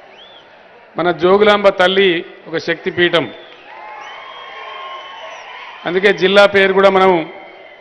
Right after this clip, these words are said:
జోగులాంబ గద్వాల అని పేరు పెట్టుకున్నాం. జిల్లా పేరు అనుకున్నప్పుడల్లా అమ్మవారిని కూడా స్మరించుకున్నట్టు అవుతుందని ఆ పేరు బాగుంటుందని పెట్టుకున్నాం. గద్వాల చరిత్ర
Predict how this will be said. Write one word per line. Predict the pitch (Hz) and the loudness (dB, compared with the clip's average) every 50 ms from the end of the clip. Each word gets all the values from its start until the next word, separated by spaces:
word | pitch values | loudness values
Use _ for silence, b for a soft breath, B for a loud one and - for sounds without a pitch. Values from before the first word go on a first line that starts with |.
| - _ - - - - - - - 139 135 | -20 _ -20 -20 -20 -20 -20 -20 -20 -12 -6
జోగులాంబ | 156 175 190 202 202 208 196 196 196 196 196 185 180 | -2 0 0 2 2 2 2 4 4 4 4 4 2
గద్వాల | 175 170 175 190 185 185 185 | 2 2 4 4 4 4 2
అని | 180 175 - | 0 0 -2
పేరు | 170 170 170 170 | -2 -2 0 0
పెట్టుకున్నాం. | 170 - - 170 160 147 110 104 - - - - - - - - - - - - - - - - - - _ - - - - - - - - - - - - - - - - - - - - - - - - - 151 | -2 -2 -2 -4 -2 -2 -4 -6 -14 -20 -20 -20 -20 -20 -20 -20 -20 -20 -20 -20 -20 -20 -20 -20 -20 -20 _ -20 -20 -20 -20 -20 -20 -20 -20 -20 -20 -20 -20 -20 -20 -20 -20 -20 -20 -20 -20 -20 -20 -20 -20 -12 -6
జిల్లా | 165 180 196 196 196 202 | 0 4 4 4 4 4
పేరు | 196 196 196 190 185 185 | 4 2 4 2 2 0
అనుకున్నప్పుడల్లా | 190 - 202 190 196 185 170 185 185 190 202 202 196 180 | 0 0 0 0 0 2 2 2 2 4 6 6 6 6
అమ్మవారిని | 175 185 185 190 190 190 185 190 190 190 | 4 4 4 4 4 4 4 2 2 4
కూడా | 190 180 165 147 - - - - - - - - - - - | 6 6 6 4 2 -4 -12 -16 -18 -20 -20 -20 -20 -20 -10
స్మరించుకున్నట్టు | - 160 170 185 185 175 - 190 190 185 175 175 | -2 0 0 0 0 -2 -2 0 0 2 2 2
అవుతుందని | 175 170 185 180 190 190 202 208 202 190 190 - - - - - - - - - - - - - - _ - 160 | 0 0 0 2 2 2 4 2 0 -2 -4 -8 -16 -20 -20 -20 -20 -20 -20 -20 -20 -20 -20 -20 -20 _ 0 2
ఆ | 165 165 - | 2 2 2
పేరు | 170 180 196 196 170 170 | 2 2 2 4 4 6
బాగుంటుందని | 175 180 180 175 175 175 180 165 - | 4 6 4 2 0 0 0 0 -2
పెట్టుకున్నాం. | 160 147 - - 170 160 135 117 - - - - - - - _ _ _ - _ _ _ _ - - - _ _ _ _ - _ _ _ - 147 143 | -4 -6 -4 -4 -2 -2 -2 -4 -6 -14 -20 -20 -20 -20 -20 _ _ _ -20 _ _ _ _ -20 -20 -20 _ _ _ _ -20 _ _ _ -8 2 2
గద్వాల | 160 170 180 196 214 214 214 214 214 208 190 170 143 - - - - - - - - - - - - - - - - - - - - - - - - - | 2 4 4 6 8 8 10 10 8 8 6 4 2 0 -6 -12 -16 -18 -20 -20 -20 -20 -20 -20 -20 -20 -20 -20 -20 -20 -20 -20 -20 -20 -20 -20 -16 -6
చరిత్ర | - - 196 214 214 214 220 | -2 0 0 0 0 0 0